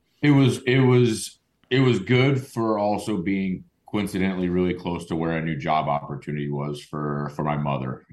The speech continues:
Um, so it just kinda was a, a two-way street that worked out really well. Um, so we moved there my, going into my freshman year.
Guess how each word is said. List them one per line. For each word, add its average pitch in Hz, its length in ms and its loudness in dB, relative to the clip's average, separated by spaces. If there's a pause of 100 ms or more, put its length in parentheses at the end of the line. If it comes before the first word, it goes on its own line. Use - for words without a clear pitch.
Um, 76 500 -2
so 78 420 -2
it 78 380 -2
just 85 200 -6
kinda 87 280 2
was 80 160 -4
a, 78 280 -6
a 73 180 -10 (460)
two-way 87 400 2
street 82 460 -4
that 76 200 -4
worked 76 240 -6
out 76 220 0
really 76 220 -4
well. 78 540 -2 (120)
Um, 73 400 -4
so - 100 -8
we 82 80 -2
moved 82 240 -2
there 85 160 -2
my, 80 140 -4
going 80 320 -4
into 80 100 -6
my 76 160 -6
freshman 78 480 -6
year. 82 500 -4